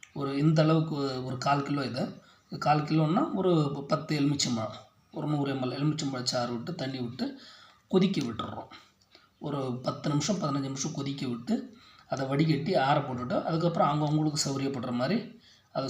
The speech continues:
செஞ்சுக்கலாம். நாங்க, அ, கொதிக்க விட்டு ஆற விட்டுட்டு, ஆ, இது கூட என்ன சேர்மானம் சேர்க்கணுமோ அதை சேர்த்துட்டு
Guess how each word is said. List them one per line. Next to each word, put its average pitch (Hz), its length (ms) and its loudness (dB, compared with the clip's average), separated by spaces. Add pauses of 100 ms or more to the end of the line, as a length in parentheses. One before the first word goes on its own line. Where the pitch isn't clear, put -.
செஞ்சுக்கலாம். 113 400 -4 (120)
நாங்க, 151 600 4 (800)
அ, 139 140 0
கொதிக்க 139 320 0
விட்டு 127 180 0
ஆற 135 200 4
விட்டுட்டு, 117 540 -4 (500)
ஆ, 117 880 -2
இது 175 140 0
கூட 160 220 2
என்ன 143 260 0
சேர்மானம் 131 440 -2
சேர்க்கணுமோ 131 500 -2 (300)
அதை 120 240 -4
சேர்த்துட்டு 139 480 -4